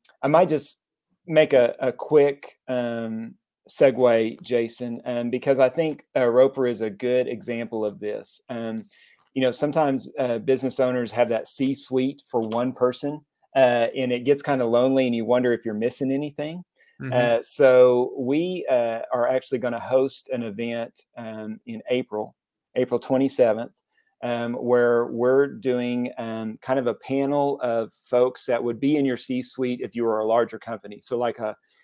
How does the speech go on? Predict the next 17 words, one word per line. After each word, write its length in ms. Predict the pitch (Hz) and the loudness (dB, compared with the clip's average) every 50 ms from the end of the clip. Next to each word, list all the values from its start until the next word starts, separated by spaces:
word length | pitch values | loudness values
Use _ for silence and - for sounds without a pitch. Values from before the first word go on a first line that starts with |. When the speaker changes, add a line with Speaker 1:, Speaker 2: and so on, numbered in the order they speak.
| _ _ | _ _
Speaker 1:
you 100 | - 117 | -10 -6
know, 260 | 110 113 110 107 107 107 | -4 -2 0 0 0 2
a, 240 | 107 107 107 107 | 2 2 2 2
uh, 260 | 107 104 104 104 101 104 104 _ _ _ _ _ _ _ - 110 | 0 0 -2 -4 -6 -8 -12 _ _ _ _ _ _ _ -18 -16
a 200 | 107 107 107 104 | -14 -14 -14 -12
professional 540 | - 123 - - 139 127 - 127 120 117 | -10 -6 0 2 2 2 0 -2 -4 -2
H 220 | 117 117 113 - 123 | -2 -2 -2 -2 -2
R 240 | 120 113 110 107 107 | 0 0 0 0 -2
person, 640 | 107 110 110 104 - _ - 107 107 107 107 107 107 | -4 -8 -8 -10 -12 _ -20 -18 -16 -14 -12 -12 -12
a 180 | 107 104 104 | -12 -10 -6
chief 200 | 110 123 117 - | -6 -6 -4 -4
marketing 400 | 123 120 113 113 - _ - 107 | -4 -2 -2 -4 -4 _ -10 -8
officer, 640 | 107 107 107 104 - - 101 - - 107 107 107 107 | -6 -4 -4 -6 -6 -10 -18 -16 -12 -8 -6 -6 -6
a 40 | 104 | -6
C 300 | - - - 127 127 120 | -6 -4 -2 -2 0 0
O 180 | 110 110 107 110 | 2 2 2 0
O, 500 | 113 110 107 107 107 104 104 104 107 | 0 0 0 0 0 -2 -2 -4 -8